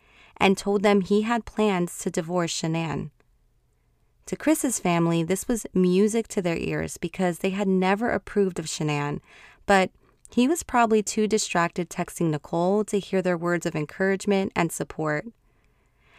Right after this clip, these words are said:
And when Chris's mother notices his constant texting,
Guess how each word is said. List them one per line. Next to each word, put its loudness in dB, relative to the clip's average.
And 8
when 6
Chris's -2
mother 4
notices 0
his -2
constant -2
texting, -4